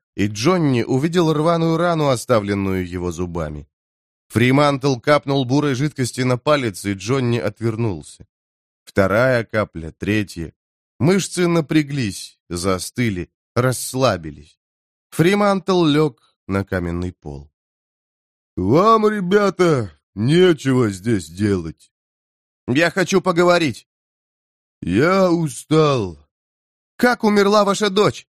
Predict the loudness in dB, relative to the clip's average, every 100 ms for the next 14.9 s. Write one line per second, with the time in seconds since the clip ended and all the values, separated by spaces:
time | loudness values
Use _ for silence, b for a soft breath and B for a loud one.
0 | _ _ _ -12 -8 -4 -4 -4 -4 -4
1 | -4 -4 -4 -4 -2 -4 -4 -2 0 -2
2 | -6 _ _ -8 -2 0 0 -2 -4 -4
3 | -6 -6 -8 -16 _ _ _ _ _ 0
4 | 2 2 2 2 2 0 0 2 0 2
5 | 0 0 -2 -2 0 -2 0 -2 -4 _
6 | _ 0 2 2 0 -4 0 0 0 -4
7 | -2 -2 0 -4 -4 -4 -2 -2 -4 -6
8 | -6 -6 _ _ _ _ _ _ _ _
9 | _ -8 0 2 4 2 0 0 0 0
10 | 0 0 -2 0 -2 0 -2 -2 _ _
11 | _ -2 0 0 -2 -2 -2 -4 -4 -4
12 | -4 -10 _ _ _ _ _ 0 0 4
13 | 2 4 0 0 0 2 0 0 0 0
14 | 0 -2 0 -2 -4 -2 0 -2